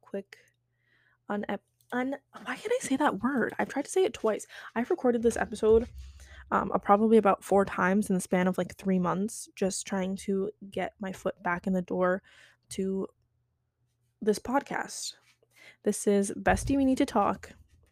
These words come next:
with your host, Mahela. It's just me. Hi. Um, if you're still here, hello, how are you? Bestie, we have a lot to <laughs> f-, f-,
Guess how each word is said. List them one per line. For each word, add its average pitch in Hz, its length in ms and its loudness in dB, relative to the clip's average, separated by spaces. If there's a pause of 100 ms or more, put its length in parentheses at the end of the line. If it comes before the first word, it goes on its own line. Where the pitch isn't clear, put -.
(120)
with 190 300 0
your 214 100 4
host, - 840 2 (880)
Mahela. 190 340 0 (400)
It's - 180 -20
just 240 300 2
me. 294 240 -6 (380)
Hi. 202 440 -2 (680)
Um, 196 240 2
if - 120 -4
you're 190 80 -4
still 208 200 0
here, 196 420 0 (600)
hello, 196 640 2
how 208 180 0
are 190 80 0
you? 185 320 -2 (1400)
Bestie, 190 400 -4
we 208 140 0
have 220 120 4
a 196 40 8
lot 180 220 2
to - 40 -14
<laughs> - 20 -12
f-, - 480 -12 (160)
f-, - 300 -16